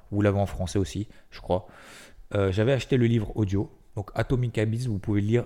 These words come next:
euh, a-, avoir des livres audio aussi. D'ailleurs, j'ai jamais, je me suis jamais servi des livres audio, moi. J'aime bien lire.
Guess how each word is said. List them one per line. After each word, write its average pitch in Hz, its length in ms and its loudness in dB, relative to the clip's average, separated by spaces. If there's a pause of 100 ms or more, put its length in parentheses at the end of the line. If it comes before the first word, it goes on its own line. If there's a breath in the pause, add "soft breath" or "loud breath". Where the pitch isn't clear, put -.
(120)
euh, 90 560 -6
a-, - 380 -10
avoir 110 200 0
des 110 120 2
livres 117 240 2
audio 104 220 2
aussi. 87 300 -6 (140)
D'ailleurs, 95 260 -6
j'ai 90 280 -8
jamais, 127 600 4
je 110 120 -2 (100)
me 104 60 -6
suis - 140 -8
jamais 131 200 0
servi 113 240 0
des 101 100 0
livres 92 180 0
audio, 90 220 0
moi. 80 140 -8 (340 loud breath)
J'aime - 160 -8
bien 117 140 -2
lire. 87 160 -2